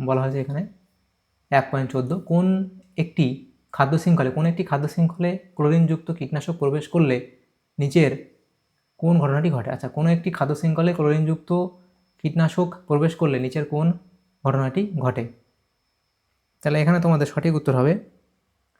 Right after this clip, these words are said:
জীব বিবর্ধন, অপশন এ। এর পরবর্তী যে প্রশ্ন সেটা দেখা আছে দেখো,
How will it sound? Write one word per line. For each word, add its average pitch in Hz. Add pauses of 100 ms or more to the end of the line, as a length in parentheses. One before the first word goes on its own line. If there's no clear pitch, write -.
(220)
জীব 135
বিবর্ধন, 120
অপশন 147
এ। 120 (600)
এর 165
পরবর্তী 165
যে 165
প্রশ্ন 151
সেটা 127
দেখা 127
আছে 127
দেখো, 127